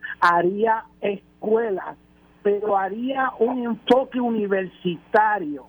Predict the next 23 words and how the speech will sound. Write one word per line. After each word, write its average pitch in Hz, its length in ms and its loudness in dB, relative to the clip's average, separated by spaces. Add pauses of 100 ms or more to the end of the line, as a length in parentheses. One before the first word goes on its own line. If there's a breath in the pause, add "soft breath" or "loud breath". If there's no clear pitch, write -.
(300 soft breath)
¿Y 196 160 4
quiénes 269 480 2
van 302 220 -4
a 294 60 -4
dar 269 180 -6
las 254 160 -6
clases? 156 500 -6 (560)
En 165 240 0
una 247 300 0
propuesta 226 580 0
que - 120 -8
hice 180 180 -2
en 202 80 0
el 156 100 0
mil 180 200 0
novecientos 233 580 -2
noventa 220 360 0
y - 60 -8
nueve, - 360 2 (460 loud breath)
sugerí 208 500 4
que 202 140 -8
los 180 140 -4
institutos 175 880 -6